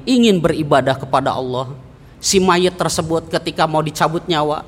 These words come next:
ketika sudah di kerongkongan, dia bilang, "Rabbirji'un, ya Allah, kembalikan aku ke dunia." Ya. Baru dia sadar ketika dia dicabut nyawa oleh Allah Subhanahu wa taala.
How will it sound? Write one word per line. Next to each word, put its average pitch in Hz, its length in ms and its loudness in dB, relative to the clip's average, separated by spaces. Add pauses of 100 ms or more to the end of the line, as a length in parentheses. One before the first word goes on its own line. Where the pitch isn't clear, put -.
(180)
ketika 165 320 -2
sudah 156 320 0
di 160 240 -2 (800)
kerongkongan, 160 720 0
dia 196 160 4
bilang, 160 480 0
"Rabbirji'un, 156 1400 0 (400)
ya 160 160 4
Allah, 170 480 0
kembalikan 196 720 0
aku 165 240 -4
ke 170 80 -4
dunia." 160 480 0 (480)
Ya. 156 160 -6 (560)
Baru 226 240 4
dia 269 240 2
sadar 220 480 0
ketika 196 320 -4
dia 185 160 2
dicabut 170 480 -2
nyawa 165 320 4
oleh 143 160 -2
Allah 156 240 0
Subhanahu 139 580 -4
wa 120 80 -4
taala. 123 380 -6